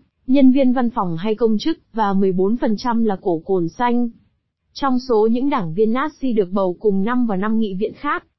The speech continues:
ở ngoài khu vực thủ đô Queen, mười sáu phần trăm là người lao động độc lập, năm mươi mốt phần trăm là viên chức, và mười phần trăm cổ cồn xanh. Điều đó không có nghĩa các phong trào phát xít không tìm cách cắm sâu trong quần chúng lao động.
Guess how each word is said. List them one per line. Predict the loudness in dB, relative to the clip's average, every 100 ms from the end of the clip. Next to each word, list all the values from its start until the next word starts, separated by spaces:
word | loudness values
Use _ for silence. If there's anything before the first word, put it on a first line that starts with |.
| _
ở | -4 0
ngoài | 0 -2
khu | -2 -2
vực | -2 -6
thủ | -6 -2
đô | 0 0 0
Queen, | 0 0 -2 -6
mười | -2 0
sáu | 0 -2 -2
phần | -2 -2
trăm | -2 -2
là | 0 0
người | 0 0
lao | 0
động | -2 -2
độc | -4 -2
lập, | -2 -2 _ _
năm | -2 2 4
mươi | 4
mốt | 2 0
phần | -2 -2
trăm | -2 0
là | 0 0
viên | 2 2
chức, | 2 -4 -4 _ _
và | -4 0
mười | 2 2
phần | 2 -2 -2
trăm | -2 -2 0
cổ | -2 -2
cồn | -2 -2
xanh. | -2 -2 0 -2 -6 _ _ _ _ _
Điều | 0 2 4
đó | 2 0 0
không | 0 0
có | 0 0
nghĩa | 0 -2
các | -4 -4
phong | -4 -4
trào | -2 -4 -4
phát | -6
xít | -4 -4 -2
không | -2 -2
tìm | 0 -2
cách | -4 -8
cắm | -4 -4 -2
sâu | 0 2 2
trong | -2 -2
quần | -2 -2
chúng | -2 -2
lao | 0 0
động. | 0